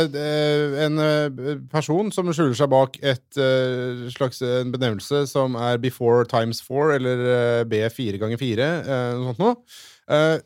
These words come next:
kan to, eh, galakser komme helskinnet fra å passere gjennom hverandre?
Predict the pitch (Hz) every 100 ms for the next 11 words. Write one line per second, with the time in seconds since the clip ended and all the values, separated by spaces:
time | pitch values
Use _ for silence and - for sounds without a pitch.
0 | - 214 254 226 - 214 190 - 165 175
1 | 214 - - 196 185 - 190 143 - 220
2 | 165 104 - 127 160 127 120 120 - 165
3 | - - 104 95 135 143 107 95 95 117
4 | 123 120 143 151 160 170 277